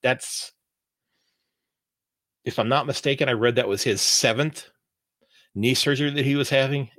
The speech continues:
in such a long, you know, long l-,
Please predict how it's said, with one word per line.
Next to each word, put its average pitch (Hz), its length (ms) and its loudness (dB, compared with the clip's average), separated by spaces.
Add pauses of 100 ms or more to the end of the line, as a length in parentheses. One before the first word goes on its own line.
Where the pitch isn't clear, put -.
in 113 160 -4
such - 420 -8
a 110 120 -6
long, 101 680 -4 (1500)
you 113 160 -4
know, 92 120 -4
long 127 480 4
l-, 107 260 -8